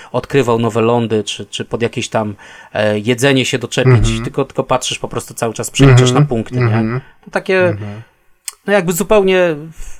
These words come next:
Speaker 1: zupełnie inna gra, nie? A tutaj na tym,
Speaker 2: Okej.
Speaker 1: na tym silniku Dominanta to tam niewiele zostało moim zdaniem, ale
Speaker 2: Dobra, czyli, czyli Marine jest okej, ale do, do oryginału
Speaker 1: Tak, do,
Speaker 2: nie ma podda-
Speaker 1: nie, dokładnie, tak, tak. To pod innego typu gracza, no mówię, ja, ja wolę konflikt,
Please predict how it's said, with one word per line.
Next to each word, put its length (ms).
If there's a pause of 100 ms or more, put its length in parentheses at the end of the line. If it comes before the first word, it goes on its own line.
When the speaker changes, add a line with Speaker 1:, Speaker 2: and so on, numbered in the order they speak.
Speaker 1:
zupełnie 440
inna 200
gra, 360
nie? 200
A 80
tutaj 300
na 180
tym, 240
Speaker 2:
Okej. 160
Speaker 1:
na 60
tym 100
silniku 380
Dominanta 500
to 140
tam 240
niewiele 340
zostało 400
moim 220
zdaniem, 380 (100)
ale 200 (560)
Speaker 2:
Dobra, 300
czyli, 280
czyli 220
Marine 380
jest 200
okej, 360
ale 280
do, 340
do 380
oryginału 840
Speaker 1:
Tak, 240
do, 140
Speaker 2:
nie 120
ma 140
podda- 160
Speaker 1:
nie, 280
dokładnie, 600
tak, 300
tak. 280 (300)
To 120
pod 200
innego 300
typu 260
gracza, 440
no 120
mówię, 300
ja, 160
ja 160
wolę 200
konflikt, 540